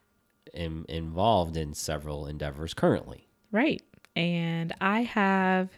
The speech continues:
Speaker 2: had a solopreneur experience in the past.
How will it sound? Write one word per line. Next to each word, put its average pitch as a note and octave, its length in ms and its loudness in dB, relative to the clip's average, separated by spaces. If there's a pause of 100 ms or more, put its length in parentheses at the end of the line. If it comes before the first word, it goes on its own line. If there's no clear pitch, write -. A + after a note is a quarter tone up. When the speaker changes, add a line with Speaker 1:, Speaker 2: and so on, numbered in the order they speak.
(240)
Speaker 2:
had D#3 680 -2 (460)
a D#3+ 260 0
solopreneur G3+ 1080 2
experience G#3+ 680 0
in A#3 120 0
the C4 80 -2
past. - 560 0